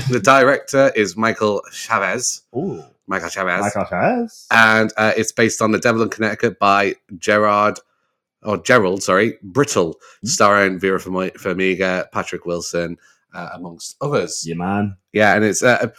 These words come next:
Speaker 1: well, it starts off with one of those, all, like, this is gonna be a bit of a spoiler talk as well, guys. We're not that bothered about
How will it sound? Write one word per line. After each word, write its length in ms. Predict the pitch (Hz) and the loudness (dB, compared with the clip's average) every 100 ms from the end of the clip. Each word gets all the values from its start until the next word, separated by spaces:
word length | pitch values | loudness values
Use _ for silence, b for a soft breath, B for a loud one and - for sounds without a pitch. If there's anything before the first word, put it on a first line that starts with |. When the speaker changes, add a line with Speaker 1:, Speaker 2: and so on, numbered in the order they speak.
| - | -2
Speaker 1:
well, 220 | 151 107 - _ _ _ | -2 -2 -8 _ _ _
it 80 | - | -14
starts 460 | - - - 147 127 | -10 -8 -4 -4 -4
off 60 | 98 | -6
with 80 | |
one 100 | 104 | -6
of 60 | 101 | -4
those, 140 | 95 | -4
all, 220 | 101 104 - | -4 -6 -8
like, 280 | 101 107 127 | -8 -6 -2
this 160 | 165 | -2
is 60 | 165 | -2
gonna 140 | 170 | 0
be 80 | 160 | 2
a 40 | 135 | 2
bit 100 | 120 | 0
of 60 | |
a 20 | 107 | -4
spoiler 340 | - 104 98 | -4 -2 -2
talk 260 | 95 95 87 | -4 -6 -4
as 60 | |
well, 160 | 92 90 | -4 -2
guys. 220 | 95 90 | -4 -4
We're 80 | 110 | -4
not 140 | 110 | -4
that 140 | 101 98 | -6 -6
bothered 200 | 90 90 | -6 -4
about 280 | 90 87 | -4 -6